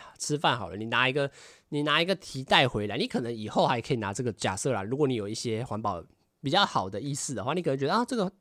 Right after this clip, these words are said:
这个提袋还干干净净的啊，那我可以再拿来装，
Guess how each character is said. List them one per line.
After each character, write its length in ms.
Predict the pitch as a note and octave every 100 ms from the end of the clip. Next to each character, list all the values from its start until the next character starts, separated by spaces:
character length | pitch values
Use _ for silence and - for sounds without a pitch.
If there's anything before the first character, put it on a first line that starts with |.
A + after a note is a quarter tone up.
| _
这 100 | B3
个 80 | -
提 160 | -
袋 100 | C#3+
还 140 | D#3 B2+
干 180 | C#3+
干 160 | C#3+ D3
净 160 | E3 C3
净 160 | D#3
的 100 | A#2+
啊， 140 | A2 B2 - - -
那 140 | G3+
我 100 | G3
可 140 | B2+ A#2+
以 40 |
再 120 | A#2+ C#3
拿 140 | A2
来 120 | G#2
装， 400 | G#2 B2 A2 A2